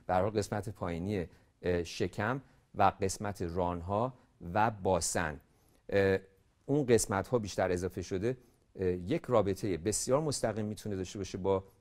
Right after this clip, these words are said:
تیروئید، به خصوص کمکاری تیروئید. حالا ما اگه بخوایم وارد جزئیات هر کدوم از اینها بشیم، خودش هر چندین برنامه رو می‌گیره. عزیزانی که بالا تنه‌شون اضافه وزن دارن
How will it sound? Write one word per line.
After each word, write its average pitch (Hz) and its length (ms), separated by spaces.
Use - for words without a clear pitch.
تیروئید، 98 600
به 117 100
خصوص 117 500
کمکاری 87 580
تیروئید. 69 380
حالا 92 240
ما 107 220
اگه 104 160
بخوایم 117 220
وارد 104 200
جزئیات 98 540
هر 101 200
کدوم 92 160
از 90 160
اینها 92 160
بشیم، 90 260
خودش 107 340
هر 98 100
چندین 95 400
برنامه 85 340
رو 98 140
می‌گیره. 82 360
عزیزانی 143 540
که 185 340
بالا 127 300
تنه‌شون 139 460
اضافه 90 300
وزن 80 320
دارن 71 220